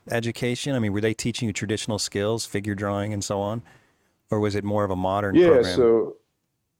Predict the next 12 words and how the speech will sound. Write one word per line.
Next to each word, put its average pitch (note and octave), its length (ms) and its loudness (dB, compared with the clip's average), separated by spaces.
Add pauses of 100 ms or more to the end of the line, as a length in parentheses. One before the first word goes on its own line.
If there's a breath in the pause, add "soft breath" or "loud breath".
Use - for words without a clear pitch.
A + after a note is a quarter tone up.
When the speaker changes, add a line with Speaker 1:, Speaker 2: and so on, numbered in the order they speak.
(1080)
Speaker 2:
no, D#3 320 2
because E3 320 4
it F#3 60 8
was D#3 200 6
illustration, B2 840 4
like, G2+ 240 -2
it A2+ 120 -2
was A2 260 -4
very G2+ 680 -2
rooted G2+ 520 -4
in, F2 460 -10 (240)
like, F2+ 300 -8